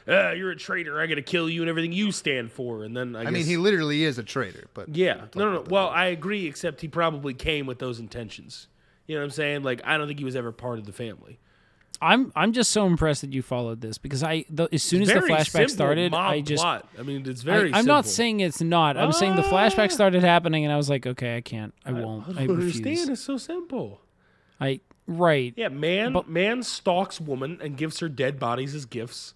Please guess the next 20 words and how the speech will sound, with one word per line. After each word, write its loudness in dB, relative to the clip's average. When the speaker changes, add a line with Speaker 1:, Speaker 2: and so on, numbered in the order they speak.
Speaker 1:
Uh, 2
you -4
know, 0
Speaker 3:
Well, 6
Speaker 1:
'cause 8
Speaker 3:
no, 10
I 12
Speaker 1:
women, 6
Speaker 3:
followed 6
that. 6
Speaker 1:
women, -10
women 2
like 0
blue. -4
You -10
know, -6
Becky, -8
Becky -8
likes -4
blue, -4